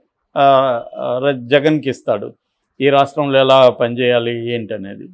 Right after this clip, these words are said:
అది జగన్కు ఉపయోగపడవచ్చు. So జగన్ కూడా ఇప్పుడు ఏంటంటే, ఆ, జగన్కి అతిపెద్ద ప్రమాదం ఇప్పటి వరకు లైఫ్లో జగన్ ఎదుర్కొని ఒక పెద్ద ప్రమాదం రాబోతుంది. అదేంటంటే చంద్రబాబు మోడీలు కలిసిపోయారు కాబట్టి ఇద్దరు బలం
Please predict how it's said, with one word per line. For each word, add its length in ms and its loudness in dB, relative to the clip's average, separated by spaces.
అది 200 0
జగన్కు 420 -2
ఉపయోగపడవచ్చు. 680 -8
So 140 -4
జగన్ 280 2
కూడా 280 2
ఇప్పుడు 280 0
ఏంటంటే, 640 -2
ఆ, 460 -6
జగన్కి 800 0
అతిపెద్ద 440 0
ప్రమాదం 680 0
ఇప్పటి 340 -4
వరకు 320 2
లైఫ్లో 460 0
జగన్ 340 0
ఎదుర్కొని 580 0
ఒక 260 -4
పెద్ద 120 -6
ప్రమాదం 600 -2
రాబోతుంది. 720 -2
అదేంటంటే 760 2
చంద్రబాబు 880 0
మోడీలు 460 -4
కలిసిపోయారు 580 -2
కాబట్టి 400 -4
ఇద్దరు 520 -2
బలం 500 0